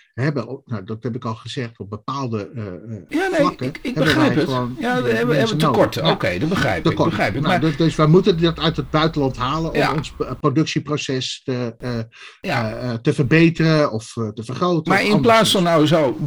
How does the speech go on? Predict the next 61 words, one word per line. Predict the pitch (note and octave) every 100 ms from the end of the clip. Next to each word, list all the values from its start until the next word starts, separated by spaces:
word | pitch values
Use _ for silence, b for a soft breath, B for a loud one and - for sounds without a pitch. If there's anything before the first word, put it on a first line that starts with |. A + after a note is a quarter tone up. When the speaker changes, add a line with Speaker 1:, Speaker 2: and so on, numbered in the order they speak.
| C#3
Speaker 2:
bepaalde | C#3 D3+ D#3 B3 C4+ G3+ D3+
burgers | F3 C#4 C#4+ - A#2 -
te | E3
bevoordelen, | C3 A2+ F#3 B3 D#3+ B2 G#2 F#2+
nou | B2 A2+
ja, | A2 - - G#2+ A2+ - -
ja, | B2
Speaker 1:
Ja, |
het | B2
Speaker 2:
laten | A2 C#3
Speaker 1:
is, |
Speaker 2:
we | C#3
s-, | A#2+ D3
Speaker 1:
eh, |
ja. | G#2+ A2 -
Speaker 2:
nou | - C#3
ja, | C3+ A#2
jij | B2 B2
vindt | D#3 -
geen | C#3+
bevoordelen, | A2 G#2+ C3 D#3 D3 C#3 C#3 C3 C3+
eh, | - C#3+ A#2+ A#2+
eh, | C3+ B B B -
ik | D3+ D#3
vraag | E3 D3+ C3+
mij | A2
dat | F#2+ G#2
af. | A#2+
Speaker 1:
Maar | D3+ F#3
de | G#3
achtergrond | B3 - D4 - B3 G#3+
is | G#3 G#3+
dus | F3+
nog | E3 D#3+
steeds, | - F3+ G#3 -
die | A#2+
dertig | D#3+ D#3+ C3+
procent, | G#2+ - D3+ G#3+ - B B B
is | E3 D3+
eigenlijk | D#3 - C3
een | E3
onbelaste | F3 D#3+ D3+ -
kostenvergoeding. | - D3+ - A2+ - - G3 F3+
Speaker 2:
Ja, | D4 C4
Speaker 1:
Dat | C4
je |
Speaker 2:
nee, | A#3+
Speaker 1:
dus | A3+
Speaker 2:
ik | A3
Speaker 1:
eigenlijk | G#3+ A3
Speaker 2:
begrijp | - D4+
Speaker 1:
in | D4
Speaker 2:
dat | G3+
het | G3
een | G3+
Speaker 1:
principe | F3
Speaker 2:
onbelaste | G3 G3 - F3+
Speaker 1:
van, | D3 C#3
eh, | D3
van | D#3
de, | D3